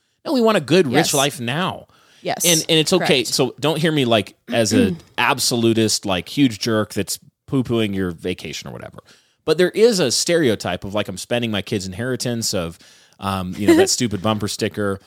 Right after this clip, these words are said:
Speaker 1: Uh, basically, where I'm gonna s-, I'm gonna spend six months of the year snowbirding and
Speaker 2: Yeah.
Speaker 1: vacationing and cruising around and everything, and I'm just gonna basically live, you know, the equivalent of, like, a,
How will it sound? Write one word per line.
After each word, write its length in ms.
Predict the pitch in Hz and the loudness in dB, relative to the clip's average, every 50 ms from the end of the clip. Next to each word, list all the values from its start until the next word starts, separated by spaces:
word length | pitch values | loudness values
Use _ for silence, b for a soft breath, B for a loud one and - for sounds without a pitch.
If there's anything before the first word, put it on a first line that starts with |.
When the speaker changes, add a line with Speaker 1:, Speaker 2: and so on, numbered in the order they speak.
| B 226 233 B B B - | B -8 -8 B B B -2
Speaker 1:
Uh, 300 | - - - - - 269 - 294 262 - | 4 6 6 6 6 2 0 0 -2 0
basically, 500 | 160 196 190 220 - 196 196 - 185 170 | 0 0 2 2 2 0 0 2 2 2
where 180 | 147 127 127 123 | 4 4 4 4
I'm 200 | 127 131 135 135 | 4 2 2 0
gonna 140 | 131 127 113 | 0 0 0
s-, 180 | 107 - - - - | -2 -2 -4 -4 -4
I'm 120 | 127 151 175 | -6 -4 -2
gonna 120 | 180 165 | -2 -2
spend 300 | 135 - - 127 107 92 | -2 -2 -4 -4 -4 -2
six 300 | - - 139 127 - - 131 | -4 -4 -4 -4 -4 -4 -4
months 240 | 117 113 107 - | -4 -4 -4 -4
of 80 | 113 98 | -6 -4
the 100 | 95 92 | -4 -4
year 340 | 90 85 80 64 - - - _ _ _ _ _ _ _ | -4 -4 -6 -6 -8 -12 -16 _ _ _ _ _ _ _
snowbirding 640 | - - - 131 127 117 120 120 117 113 113 110 107 | -8 -4 0 0 2 2 4 2 4 4 2 0 0
and 100 | 98 87 | -2 -2
Speaker 2:
Yeah. 120 | 95 95 - | -2 -2 2
Speaker 1:
vacationing 600 | - 127 123 120 - 131 117 110 110 107 104 98 | 2 2 2 2 0 0 0 0 0 0 -2 -4
and 120 | 87 82 80 B B B B B | -6 -10 -12 B B B B B
cruising 560 | - - 151 139 139 123 127 135 127 123 120 | -8 -4 -2 -2 -2 0 0 0 0 0 0
around 420 | 113 113 113 113 113 110 113 110 | 0 0 0 0 0 0 -2 -2
and 100 | 98 95 | -2 0
everything, 540 | 101 113 110 127 120 - - 123 117 110 110 | -2 -2 -2 -4 -6 -4 -2 0 0 0 0
and 100 | 110 104 | -2 -4
I'm 80 | 101 101 | -4 -4
just 180 | 98 107 - - | -4 -6 -6 -4
gonna 160 | 117 110 98 | -4 -6 -4
basically 520 | 87 107 120 123 - - 127 - 113 98 92 | 0 0 0 0 -2 -6 -8 -6 -6 -6 -6
live, 520 | 90 92 104 110 110 107 107 101 95 - b b b b b b b b b | -4 -4 -2 0 2 2 0 -2 -4 -10 b b b b b b b b b
you 140 | _ 113 107 | _ -6 -4
know, 240 | 104 101 101 98 98 | -2 -2 -2 -2 -4
the 140 | - 110 107 | -2 -4 -4
equivalent 460 | 98 - - 131 117 110 113 110 95 - | -4 -2 -4 -4 -2 -2 -2 -4 -4 -6
of, 160 | 95 98 90 | -8 -8 -6
like, 220 | 90 85 85 - - | -6 -8 -8 -6 -8
a, 200 | 85 78 71 | -8 -8 -10